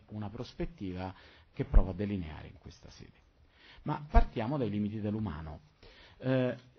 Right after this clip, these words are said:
all'interno della, eh, della, diciamo così, della storia, eh, della cultura e della cultura contemporanea, eh, vi è la possibilità di delineare un momento in cui, eh,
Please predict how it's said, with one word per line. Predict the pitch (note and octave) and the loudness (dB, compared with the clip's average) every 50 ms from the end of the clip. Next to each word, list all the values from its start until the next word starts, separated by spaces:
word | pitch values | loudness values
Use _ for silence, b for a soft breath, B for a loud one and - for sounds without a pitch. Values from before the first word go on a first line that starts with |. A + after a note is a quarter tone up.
| - | -8
all'interno | - C#3+ D#3 D#3 D#3+ E3 E3 D#3+ E3 - G#3+ G#3+ F#3 D3 G#2+ A2 G#2 G2 | -4 -2 0 2 4 4 4 2 2 2 2 4 4 2 2 0 0 0
della, | F#2 F#2+ F#2 F2 F2 E2+ D#2 - - | 0 -2 -2 -4 -4 -6 -8 -10 -8
eh, | A2 G#2 G2+ F#2+ F#2+ F#2 F2+ F2 E2+ D#2+ D#2+ - | -6 -4 -4 -4 -4 -6 -6 -8 -8 -10 -10 -12
della, | G2+ - - F2+ F2 E2+ E2+ | -12 -10 -10 -8 -8 -6 -6
diciamo | E2+ D2 D2 - E2 - A2 A2 G#2+ | -8 -8 -10 -10 -8 -4 -4 -2 -2
così, | F#2+ F#2 A2+ A#2+ G#2+ E2+ | -2 -2 -2 -2 -2 -2
della | F#2 B2 B2+ B2+ B2 A2 | 0 0 0 0 0 -2
storia, | - - - - - E3+ D3+ A2 F#2+ F2 F2+ F2 D#2+ D#2 C2+ - - - - | -4 -8 -6 -2 -2 0 0 0 -2 -4 -6 -8 -8 -10 -12 -14 -16 -18 -16
eh, | - F#2 F2 F#2 G2+ | -14 -12 -12 -10 -8
della | G#2+ G#2+ G#2+ | -6 -4 -4
cultura | G2 F2 G#2+ G#2 - - F3+ E3+ C3 F#2 E2+ E2 | -2 0 0 0 0 2 2 2 2 2 0 -2
e | D#2 | -6
della | F#2 D#2+ E2 | -10 -12 -12
cultura | D#2+ F#2 F#2 - - C#3 A#2+ F#2+ | -12 -12 -8 -4 -4 -2 -2 -2
contemporanea, | F2 F#2+ F#2+ - D#3+ E3+ E3+ E3+ A#3 G#3 B2+ F#2 F2+ F#2 G#2+ A#2 B2 B2+ B2 B B B B B B B | -4 -6 -6 -4 -4 -4 0 0 0 2 2 0 -2 -2 0 0 0 -2 -4 B B B B B B B
eh, | - D3 C#3+ C#3 D3 D3 - - | -6 -4 -4 -4 -4 -6 -10 -10
vi | D#3 D#3 A3 A3+ | -6 -2 2 4
è | G3+ C#3 G#2+ F2+ C2+ - - - | 4 4 4 2 -2 -8 -14 -18
la | - - B2+ A#2+ | -12 -8 -6 -4
possibilità | D3+ D3 - - - D#3+ E3 D#3+ D3+ C3 | -4 -4 -4 -6 -6 -4 -2 0 0 0
di | G2+ A2+ A#2 | 0 0 0
delineare | A2+ C3 C3+ C#3 D3+ D3+ D3 C#3+ C3+ B2 G#2+ G2 F#2+ G#2 | 0 0 0 0 0 2 2 2 2 2 0 0 0 -2
un | B2 C#3+ | -2 -2
momento | E3+ F3 E3+ C3 A2+ A2 G#2+ G#2 G#2 G#2 - - A#2+ A#2+ A#2+ - - | -2 -2 0 0 0 0 -2 -4 -4 -6 -4 -2 -2 -2 -2 -4 -6
in | - E3+ F3 F3 F3 | -6 -4 -4 -4 -4
cui, | - - F3 E3 C#3+ C3+ B2 A#2 B2+ - - | -2 0 2 2 2 2 2 0 -2 -4 -4
eh, | B2+ B2 B2 A2 | -4 -2 -2 -4